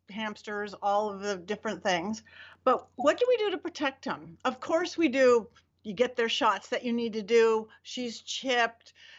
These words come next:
You take 'em to the vet regularly. She always has a tag that has our phone number of where to take her. But all you magical people out there, make sure you take care of your puppies magically. I have to show you. It might be too little. She has a brand new little pedic-,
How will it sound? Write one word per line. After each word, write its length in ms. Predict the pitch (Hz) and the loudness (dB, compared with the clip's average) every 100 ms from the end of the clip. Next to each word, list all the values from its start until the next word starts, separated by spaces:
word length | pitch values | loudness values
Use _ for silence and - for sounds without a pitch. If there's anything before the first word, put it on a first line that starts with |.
| - | -8
You 280 | 240 233 220 | -4 -4 -4
take 220 | - 240 | -4 0
'em 100 | 269 | 2
to 80 | 262 | 2
the 100 | 240 | 0
vet 280 | 226 233 - | 0 -2 -2
regularly. 720 | 233 233 233 233 226 226 226 | -4 -2 -2 0 0 0 -2
She 160 | 226 226 | -2 0
always 220 | 208 240 | 0 0
has 180 | 262 233 | -4 -6
a 60 | 233 | -6
tag 440 | - 226 233 226 | -2 0 2 0
that 100 | 233 | -4
has 220 | 226 220 | -2 -2
our 140 | 233 226 233 | -4 -6 -6
phone 180 | 226 | -6
number 300 | 233 226 220 | -6 -6 -6
of 80 | 214 | -4
where 140 | 220 220 | -4 -4
to 80 | |
take 300 | 214 262 262 226 | -4 -4 -4 -4
her. 180 | 202 _ - - _ _ | -6 _ -20 -20 _ _
But 140 | 247 - | -2 2
all 160 | 302 523 | 2 2
you 100 | 453 | 2
magical 580 | 294 269 427 508 - 240 | 4 4 2 0 -4 -6
people 360 | 233 196 208 208 | -6 -8 -4 -2
out 260 | 196 196 | -2 -2
there, 220 | 208 214 - - - | -2 -2 -6 -8 -2
make 140 | 320 | -2
sure 220 | - 453 508 | 0 2 4
you 120 | 453 | 2
take 220 | 359 311 | 2 -4
care 220 | 349 330 | 0 2
of 100 | 311 | 2
your 100 | 302 | 0
puppies 420 | 294 339 339 320 | -2 -4 -2 -2
magically. 840 | 277 320 508 403 240 - 196 160 - - - - | 0 -2 -2 -2 -2 -2 -4 -6 -8 -20 -8 -2
I 60 | |
have 100 | 285 | 0
to 100 | 320 | -2
show 180 | - 320 | -2 0
you. 160 | 277 202 | 0 0
It 180 | 185 _ | -4 _
might 240 | 240 311 320 | -4 -4 -4
be 100 | 294 | -8
too 220 | - 269 | -6 -2
little. 260 | 247 208 | -2 0
She 180 | 294 277 | -2 0
has 180 | 285 240 | 0 0
a 60 | 196 | -6
brand 440 | - 220 277 349 | -2 0 2 -2
new 180 | 392 403 | -4 -4
little 240 | 330 339 | -4 -6
pedic-, 440 | - 277 233 220 | -4 -2 -2 -4